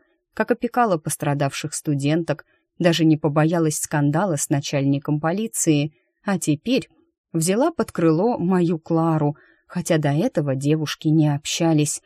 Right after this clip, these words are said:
Хотела бы я иметь такую подругу, как Нора. Наплакавшись вдоволь,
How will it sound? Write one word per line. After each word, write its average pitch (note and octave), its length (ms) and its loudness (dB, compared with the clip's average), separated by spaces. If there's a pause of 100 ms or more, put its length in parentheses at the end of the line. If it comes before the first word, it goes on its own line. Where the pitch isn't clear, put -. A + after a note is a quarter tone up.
(340)
Хотела B3 440 0
бы D3 160 2
я D3+ 260 4
иметь D#3+ 300 2
такую D3+ 340 -2
подругу, F3+ 540 -2
как C#3+ 280 -4
Нора. C#3+ 500 0 (460)
Наплакавшись G#3+ 880 -2
вдоволь, G3 520 -4